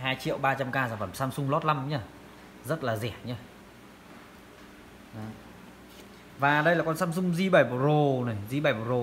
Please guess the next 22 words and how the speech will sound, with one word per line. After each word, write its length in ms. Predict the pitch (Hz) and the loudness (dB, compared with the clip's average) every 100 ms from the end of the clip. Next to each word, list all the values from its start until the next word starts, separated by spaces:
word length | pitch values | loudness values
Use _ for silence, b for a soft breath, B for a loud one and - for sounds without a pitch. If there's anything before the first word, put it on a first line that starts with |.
| 110 | -2
thì 80 | 113 | -4
hôm 120 | 131 | -4
nay 120 | 143 | -4
nhà 60 | 127 | -4
mình 200 | 117 107 | -4 -4
vừa 140 | 120 113 | -2 -2
mới 120 | 117 | -2
về 220 | 123 120 | -2 -2
được 60 | 110 | -2
một 80 | 107 | -4
con 120 | 131 127 | -4 -2
này 100 | 110 | -2
xong. 180 | 135 135 - - - - - - | -4 -6 -12 -20 -20 -20 -20 -10
Con 200 | - 131 | -4 -2
G 60 | 131 147 | -2 0
bảy 100 | 120 | 0
Pro 280 | 107 120 113 | 0 -2 0
màu 240 | 117 117 | 0 0
hồng 340 | 123 127 110 | 0 -2 -2
đấy 100 | 107 | -6
ạ. 60 | 104 - - 107 | -8 -12 -14 -10
Đấy. 260 | 101 110 | -8 -8